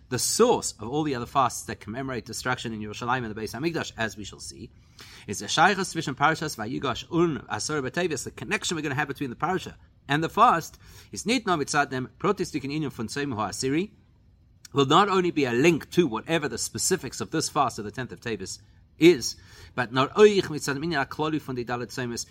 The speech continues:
it's going to represent something about all of the four fasts and what they are all about. Ora yoyis as nemechuvan tachlis von di Dalet Tzomis, if di inyonei hachurban, because we know that the objective of these four fasts, which all commemorate things about the destruction of the Beis Hamikdash,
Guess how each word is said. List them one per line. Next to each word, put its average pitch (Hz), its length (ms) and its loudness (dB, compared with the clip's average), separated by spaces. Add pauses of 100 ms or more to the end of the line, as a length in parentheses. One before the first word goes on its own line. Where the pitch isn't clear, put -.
(140)
it's - 140 -12
going 143 220 2
to 127 120 -6
represent 127 560 -4
something 123 300 -8
about 139 300 2
all 220 260 8
of 202 80 2
the 147 100 0
four 147 320 0
fasts 113 580 -2
and 110 140 -6
what 107 200 -10
they 113 280 -6
are 107 320 -2
all 104 260 -8 (280)
about. 95 420 -8 (500)
Ora 185 160 4
yoyis 214 360 6
as 165 100 -2
nemechuvan 160 400 -2
tachlis 156 320 0
von 135 80 -6
di 123 100 -2
Dalet 131 300 -2
Tzomis, 156 580 -4
if 156 140 -2
di 135 100 -4
inyonei 139 300 -4
hachurban, 117 540 -4 (200)
because - 280 0
we 185 80 -2
know 180 120 0
that 170 140 -4
the 143 120 0
objective 139 640 -4
of 277 240 4
these 165 180 -4
four 127 220 -2
fasts, 90 360 -6
which 98 140 -12
all 151 100 -2
commemorate 123 540 -6
things 131 320 -6
about 120 240 -6
the 117 60 -14
destruction 120 420 -10
of 110 60 -6
the 104 120 -10
Beis 107 140 -8
Hamikdash, 113 500 -8